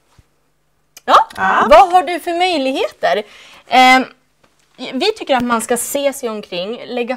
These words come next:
Speaker 1: fokus på det man är bra på och det man redan har.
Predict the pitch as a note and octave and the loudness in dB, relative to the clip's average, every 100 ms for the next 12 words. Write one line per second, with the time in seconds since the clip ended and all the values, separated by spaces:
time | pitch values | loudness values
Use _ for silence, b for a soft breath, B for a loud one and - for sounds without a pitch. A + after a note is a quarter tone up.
0 | - - E4 F4 - - F#3+ - B3+ G3+ | -12 -14 -12 -12 -16 -16 -14 -10 -10 -8
1 | F3+ F#3+ F#3 F#3+ b b _ G#3+ A3 G3+ | -8 -8 -8 -10 b b _ -4 -2 -2
2 | D#4 A#4 - F3+ F3+ G3+ F#3 G3 F#3+ F#3+ | -2 -2 -8 -10 -8 -6 -6 -6 -6 -6
3 | F#3+ F3+ F3+ - C#4 - F#3+ | -6 -6 -12 -6 -4 -4 -6